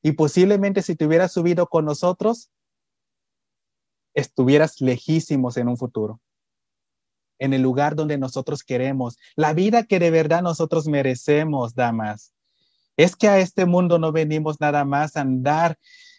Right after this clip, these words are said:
este, pagando biles, pagando renta, pagando recibos, medio sobreviviendo.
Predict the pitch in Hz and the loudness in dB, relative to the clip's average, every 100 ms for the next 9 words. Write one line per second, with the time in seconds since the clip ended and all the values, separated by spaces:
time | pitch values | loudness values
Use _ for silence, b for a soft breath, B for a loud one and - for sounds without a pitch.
0 | _ 143 131 - - 139 135 135 131 127 | _ 2 2 -2 0 4 6 6 6 4
1 | 127 123 _ _ _ - 151 160 175 175 | 0 -4 _ _ _ 2 4 4 4 2
2 | 156 160 185 165 139 - 139 143 160 160 | 2 2 2 0 -2 -2 0 2 4 4
3 | 160 165 170 180 165 147 139 139 156 165 | 4 4 2 2 -2 0 0 2 2 4
4 | 160 147 _ _ _ 139 143 143 - 175 | 4 2 _ _ _ -4 -2 -2 -2 -2
5 | 185 170 123 117 - _ _ _ _ _ | 0 0 0 -2 -10 _ _ _ _ _
6 | _ - 156 160 156 170 151 151 147 160 | _ -2 0 2 2 4 4 4 2 2
7 | 175 190 170 113 113 | 0 0 -2 -2 -6